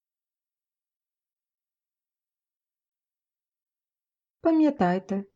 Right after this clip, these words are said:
що ви можете повернутися до цієї практики,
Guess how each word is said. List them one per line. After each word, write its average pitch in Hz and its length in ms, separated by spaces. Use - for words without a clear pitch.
що - 260
ви 175 100
можете 185 440
повернутися 220 800
до 165 140
цієї 160 300
практики, 240 680